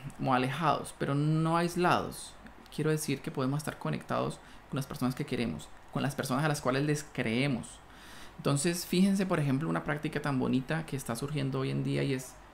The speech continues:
yo no te puedo visitar, pero sí puedo estar ahí, puedo llegar allá por medio de una llamada.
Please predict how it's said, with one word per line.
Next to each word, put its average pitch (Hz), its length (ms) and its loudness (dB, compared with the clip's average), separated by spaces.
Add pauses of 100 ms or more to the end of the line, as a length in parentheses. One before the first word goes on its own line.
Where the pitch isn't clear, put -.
(120)
yo 147 80 0
no 160 80 2
te - 80 0
puedo 170 260 4
visitar, 135 540 4 (600)
pero 131 240 2
sí 135 120 0
puedo 135 280 2
estar - 280 -4
ahí, 147 260 0 (460)
puedo 131 340 2
llegar 120 320 0
allá 120 280 -2
por 123 120 -4
medio 117 280 2
de 113 80 0
una 113 120 -2
llamada. 120 540 0